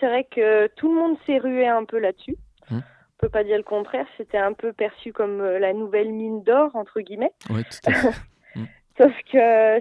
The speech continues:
Speaker 1: c'est vrai que beaucoup sont arrivés un peu là-dedans, euh, sans forcément de connaissances dans le bâtiment. Euh, c'est vrai qu'aujourd'hui, le métier de diagnostiqueur, c'est quand même un métier qui demande au début beaucoup d'investissement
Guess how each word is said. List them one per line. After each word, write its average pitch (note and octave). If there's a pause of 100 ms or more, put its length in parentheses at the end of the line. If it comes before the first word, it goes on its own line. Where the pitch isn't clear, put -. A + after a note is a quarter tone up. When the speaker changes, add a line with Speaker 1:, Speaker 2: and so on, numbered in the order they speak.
Speaker 1:
c'est C#4
vrai D4+
que A#3
beaucoup C#4
sont B3+
arrivés B3+
un B3
peu B3
là-dedans, A#3+
euh, G#3 (200)
sans A#3 (100)
forcément A3+
de A3
connaissances G#3
dans G3
le G3
bâtiment. C4 (960)
Euh, F3+ (100)
c'est A#3
vrai C4+
qu'aujourd'hui, A3+
le C#4
métier G#3+
de F#3
diagnostiqueur, G#3
c'est A3+
quand G#3
même G3
un F#3+
métier G3+
qui -
demande A3
au G3+
début G3
beaucoup G#3
d'investissement G3